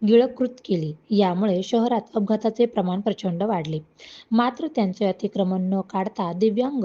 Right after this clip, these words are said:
व्यक्तीसाठी काम करण्याच्या उद्देशाने काम करणाऱ्या दिव्यांग महिलेचे छोटेसे अतिक्रमण ताबडतोब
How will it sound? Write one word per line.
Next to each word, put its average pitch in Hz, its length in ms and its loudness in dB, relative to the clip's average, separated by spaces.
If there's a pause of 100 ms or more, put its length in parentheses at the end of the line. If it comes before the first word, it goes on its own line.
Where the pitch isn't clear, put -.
व्यक्तीसाठी 190 720 -4 (400)
काम 233 220 0
करण्याच्या 247 480 -2
उद्देशाने 185 640 -4 (100)
काम 214 220 0
करणाऱ्या 233 460 0
दिव्यांग 202 480 0
महिलेचे 180 580 -2 (100)
छोटेसे 226 480 0 (380)
अतिक्रमण 226 600 0
ताबडतोब 190 560 0